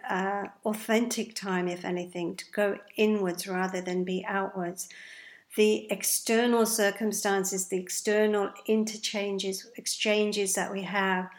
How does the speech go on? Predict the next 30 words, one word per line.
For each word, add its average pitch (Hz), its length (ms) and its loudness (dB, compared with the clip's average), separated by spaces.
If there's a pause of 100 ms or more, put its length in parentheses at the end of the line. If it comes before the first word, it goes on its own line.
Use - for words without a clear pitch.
the 196 80 0
people 226 420 -2
we 226 120 8
meet, 214 300 6
and 214 220 0
the 202 80 0
conversations 208 840 2
we'll 196 180 2
have 196 440 2 (420)
are 208 500 6
mirrors. 190 960 2 (200)
Guys, 214 520 2 (180)
look 220 280 0
in 220 160 4
the 214 80 6
mirror 190 320 4
and 190 160 2
see 190 200 0
what 190 200 -2
you 190 80 0
see. 180 480 -2 (180)
And 190 220 4
take 190 320 -4
away 214 240 2
the 226 100 -2
criticism, 190 720 -2
take 180 280 -6
away 190 160 0
the 196 100 -2
judgment, 180 640 -2